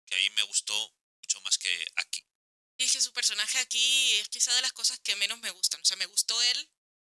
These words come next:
Speaker 2: él lo resuelve muy bien, pero la construcción del personaje no me convence para nada. Y tiene una cosa esta película y es que gracias a sus actores la mantienen, pero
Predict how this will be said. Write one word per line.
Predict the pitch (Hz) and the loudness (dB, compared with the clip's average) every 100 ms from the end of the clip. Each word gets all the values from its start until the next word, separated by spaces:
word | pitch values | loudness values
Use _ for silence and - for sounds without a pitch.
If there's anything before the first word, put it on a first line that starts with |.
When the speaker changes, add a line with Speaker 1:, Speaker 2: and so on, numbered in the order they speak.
| _ _ _ | _ _ _
Speaker 2:
él | 202 202 208 | -4 -2 -2
lo | 208 | -2
resuelve | 208 196 220 220 240 | 0 0 0 -2 -2
muy | 233 233 | 0 0
bien, | 233 240 269 _ - | 2 0 -2 _ -2
pero | 208 196 | 0 0
la | 190 | -2
construcción | 202 - - - 214 | 0 0 2 0 0
del | 240 | -4
personaje | 247 - 202 196 - 240 240 208 185 165 | -2 -2 -2 -2 0 2 4 2 0 -6
no | _ _ _ _ _ - | _ _ _ _ _ -6
me | 196 | -6
convence | 180 170 180 - _ | -6 -8 -8 -12 _
para | - _ | -20 _
nada. | _ _ _ _ _ _ _ _ | _ _ _ _ _ _ _ _
Y | - | -4
tiene | - 262 | 0 0
una | 311 302 | 2 0
cosa | 285 - | 2 2
esta | - 262 | 0 0
película | 240 254 240 208 | 0 0 2 2
y | 196 | 2
es | 196 | 0
que | - 160 - - _ _ _ | 0 -6 -8 -20 _ _ _
gracias | 226 240 294 285 | -2 -2 2 2
a | - | 4
sus | - | 4
actores | 202 - 226 196 165 - - - | 2 0 -2 0 2 2 0 -4
la | 180 | -4
mantienen, | 165 156 208 220 220 247 _ _ _ _ _ _ _ - | -4 -4 -2 0 -2 -8 _ _ _ _ _ _ _ -2
pero | 233 220 | 0 2